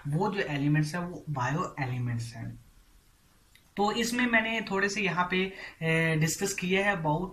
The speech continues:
उन sixteen elements के बारे में कि वो sixteen elements कौन कौन से हैं। जैसे कि जो पहले जो हैं, पहले रो में,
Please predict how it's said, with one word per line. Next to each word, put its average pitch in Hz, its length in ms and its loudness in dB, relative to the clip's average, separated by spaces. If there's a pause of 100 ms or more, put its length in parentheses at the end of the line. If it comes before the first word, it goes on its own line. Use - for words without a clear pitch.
उन 190 160 0
sixteen 202 600 -2
elements 156 460 4
के 160 120 -4
बारे 135 280 -2
में 190 220 -2 (340)
कि 170 100 -2
वो 170 120 -2
sixteen 185 440 -4
elements 170 500 0
कौन 180 380 0
कौन 143 300 2
से 143 200 0
हैं। 143 180 0
जैसे 151 240 0
कि - 120 -6 (360)
जो 156 240 0
पहले 190 460 2
जो 185 140 0
हैं, 160 300 2
पहले 160 400 0
रो 147 160 -2
में, 185 280 0